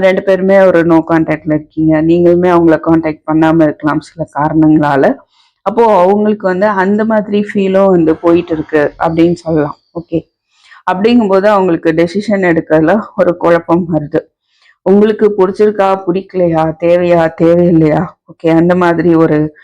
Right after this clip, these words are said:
கன்ஃபியூஷன். அதனால அவங்களுக்கு ஒரு என்ன ஸ்டெப் எடுக்கிறது அப்படின்றது தெரியல. ஓகே, என்ன டெசிஷன் எடுக்கிறது அப்படின்றது புரியல.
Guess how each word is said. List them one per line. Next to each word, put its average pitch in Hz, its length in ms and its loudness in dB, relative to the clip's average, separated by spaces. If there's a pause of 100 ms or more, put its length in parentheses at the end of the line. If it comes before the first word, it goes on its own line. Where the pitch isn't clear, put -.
(360)
கன்ஃபியூஷன். 185 560 0 (240)
அதனால 190 300 0 (100)
அவங்களுக்கு 156 420 0 (580)
ஒரு 185 120 2 (140)
என்ன 185 160 0 (100)
ஸ்டெப் - 320 -4
எடுக்கிறது 160 480 -2 (640)
அப்படின்றது 185 500 0 (120)
தெரியல. 160 320 2 (360)
ஓகே, - 160 -8 (520)
என்ன 208 120 4 (120)
டெசிஷன் 180 520 -2
எடுக்கிறது 156 560 -2 (720)
அப்படின்றது 175 480 0 (120)
புரியல. 160 340 0